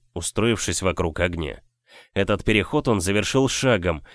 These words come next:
и ночная мгла, по которой он шёл, кругами растекалась под его впалыми очами. Ойка повалился ниц, не проглотив ни крохи, и только через некоторое время смог собраться с силами. Затем с печатью глубокой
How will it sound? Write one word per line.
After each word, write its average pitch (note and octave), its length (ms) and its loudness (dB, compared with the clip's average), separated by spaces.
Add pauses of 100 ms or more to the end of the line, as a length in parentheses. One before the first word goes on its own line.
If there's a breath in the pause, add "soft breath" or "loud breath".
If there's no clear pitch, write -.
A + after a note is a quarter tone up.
(120)
и F2+ 160 0
ночная G2 480 2
мгла, G2 320 2
по C3 120 -2
которой G2+ 360 0
он F#2+ 140 0
шёл, D3 300 0
кругами A#2 420 2
растекалась C3 680 0
под F#2 180 -2
его F#2+ 200 0
впалыми F2 520 2
очами. F2 580 -4 (600 soft breath)
Ойка D#3 320 2
повалился C#3 680 4
ниц, C#3 380 2
не D3 100 2
проглотив A2+ 540 0
ни A#2+ 160 2
крохи, G#2+ 560 0 (280 loud breath)
и F2 100 -2
только F#2+ 320 -2
через F#2 320 0
некоторое F#2 440 0
время A2+ 300 0
смог A#2 280 -2
собраться E2 520 0
с E2+ 60 -4
силами. B1+ 600 -4 (520 soft breath)
Затем D#3+ 360 0
с - 100 -4
печатью C#3 600 2
глубокой A2 560 2